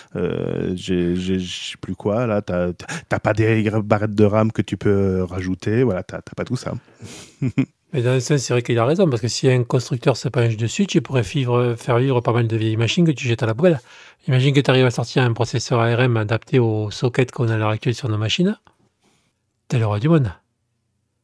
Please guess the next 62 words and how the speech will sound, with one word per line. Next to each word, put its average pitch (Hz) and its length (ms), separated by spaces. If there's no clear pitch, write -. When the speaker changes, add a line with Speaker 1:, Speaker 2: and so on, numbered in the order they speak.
Speaker 1:
Et 139 60
ça - 200
permettrait 110 480
d'avoir, 104 460
et, 143 200
et 170 60
tu - 180
as 196 80
déjà 180 220
des 120 120
systèmes 143 340
d'exploitation 123 600
qui - 120
s'appellent 98 320
Linux, 104 420
qui - 140
sont - 140
déjà 107 200
compilés 120 380
pour 101 180
A 107 60
R 160 160
M. 240 180
Donc 101 140
j'ai 110 80
envie 107 80
de 156 60
dire, 196 120
euh, 120 160
on 120 200
est 113 80
gagnant 127 220
sur - 140
toute - 200
la 180 60
ligne, 175 240
y - 20
a 107 40
même 139 140
pas 160 100
besoin 165 160
de 147 60
tout 139 240
recréer, 131 400
il 208 60
y 120 60
a 101 40
déjà 151 440
des 160 120
trucs 180 180
qui - 80
sont 135 140
compilés 160 400
pour 156 180
A 165 40
R 175 160
M. 135 220
Ben, 82 180
allons, 101 420
allons 107 220
jusqu'au 110 300
bout. 277 260